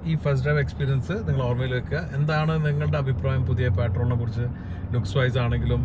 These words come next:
ഈ ഒരു ഫീലും സൈസും ഇമോഷൻ ആയോ? നിങ്ങൾ ലാൻഡ് ക്രൂസർ ഫാനാണോ അതോ Patrol ഫാനാണോ? ഇതെല്ലാം ഒന്ന് കമന്റിൽ പറയാം. വീഡിയോ ഒന്ന് ലൈക്ക് ചെയ്യും, അതുപോലെ തന്നെ ഷെയർ ചെയ്യുകയും ചെയ്യുക. നമ്മുടെ ചാനൽ സബ്സ്ക്രൈബ് ചെയ്യാനുള്ളവരോട് തന്നെ സബ്സ്ക്രൈബ് ചെയ്ത് ആ ബെൽ ബട്ടൺ ക്ലിക്ക് ചെയ്യാൻ മറക്കാതിരിക്കുക.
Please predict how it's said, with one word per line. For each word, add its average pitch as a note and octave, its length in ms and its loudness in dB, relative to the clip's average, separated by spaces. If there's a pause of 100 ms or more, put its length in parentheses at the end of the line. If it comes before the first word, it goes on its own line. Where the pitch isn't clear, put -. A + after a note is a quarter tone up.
(140)
ഈ - 80 -2
ഒരു A#2 160 -2
ഫീലും A#2+ 340 0 (160)
സൈസും A#2+ 500 0 (760)
ഇമോഷൻ C#3+ 300 2 (100)
ആയോ? B2+ 180 0 (200)
നിങ്ങൾ G3 260 4 (360)
ലാൻഡ് C#3 220 0
ക്രൂസർ C#3+ 320 2
ഫാനാണോ B2 420 0 (120)
അതോ B2 100 -2 (120)
Patrol B2 360 0
ഫാനാണോ? A#2 380 0 (100)
ഇതെല്ലാം D3+ 280 0
ഒന്ന് C#3+ 180 2
കമന്റിൽ C3 420 2
പറയാം. C3 240 -2 (420)
വീഡിയോ C#3 200 2
ഒന്ന് D3 100 4 (100)
ലൈക്ക് C3 300 0
ചെയ്യും, D3 240 0 (120)
അതുപോലെ A#2+ 320 -2
തന്നെ B2 220 0 (500)
ഷെയർ A#2 220 -2
ചെയ്യുകയും C3 300 0
ചെയ്യുക. C#3 240 0
നമ്മുടെ C3+ 280 0
ചാനൽ C#3+ 300 0 (140)
സബ്സ്ക്രൈബ് C3 340 -4
ചെയ്യാനുള്ളവരോട് A#2+ 420 0
തന്നെ A2+ 220 -2
സബ്സ്ക്രൈബ് A2 400 -4
ചെയ്ത് A2 180 -4 (440)
ആ F3 100 -4
ബെൽ D3 200 2
ബട്ടൺ C3 200 0
ക്ലിക്ക് A#2 160 -6
ചെയ്യാൻ A2 160 -2
മറക്കാതിരിക്കുക. - 440 -8